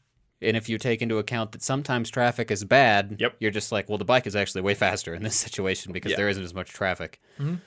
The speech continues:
Speaker 2: So if you have, like, I don't know, half an hour commute to work, obviously it gets a little less, uh, practical. But if it's five miles and you live in a city where the biking is decent, like,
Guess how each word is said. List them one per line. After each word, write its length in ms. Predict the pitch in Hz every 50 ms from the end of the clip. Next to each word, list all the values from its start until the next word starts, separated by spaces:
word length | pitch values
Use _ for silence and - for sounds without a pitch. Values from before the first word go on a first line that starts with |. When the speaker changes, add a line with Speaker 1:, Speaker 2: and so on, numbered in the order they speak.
| _ -
Speaker 2:
So 120 | - 190
if 100 | 196 175
you 80 | 208 240
have, 60 | 208
like, 140 | 180 - 139 -
I 40 | 127
don't 100 | 113 104
know, 80 | 98
half 400 | 95 - - - 120 107 104 -
an 60 | 110
hour 180 | 104 101 101 107
commute 300 | - - 110 104 95 -
to 80 | - -
work, 220 | 92 85 78 - -
obviously 440 | - 98 101 101 101 - 113 104 -
it 120 | - 104
gets 160 | - 117 - -
a 60 | 110
little 320 | 110 113 120 117 117 117
less, 420 | 113 104 87 - - - - - _ _ _ _ _ _ _ _ _ _ -
uh, 300 | - 101 101 95 92 90 101 _ _ -
practical. 560 | - 139 123 - - 104 - 101 - - -
But 180 | - 117 110 -
if 140 | 117 110 -
it's 320 | 113 - - - - - _ _ _ _ _ _ _ _ _ _
five 340 | _ - 135 143 165 175
miles 600 | 147 120 107 110 120 147 180 202 208 202 - - - -
and 120 | 131 135
you 80 | 139 131
live 140 | 131 147 165
in 60 | 160
a 20 | 135
city 280 | - - 135 135 156
where 160 | 156 139 123 113
the 80 | 110
biking 360 | 101 - 107 120 - 151 143 127
is 140 | 113 107 101
decent, 640 | 123 - 110 120 120 - 190 214 214 190 - -
like, 180 | 110 117 -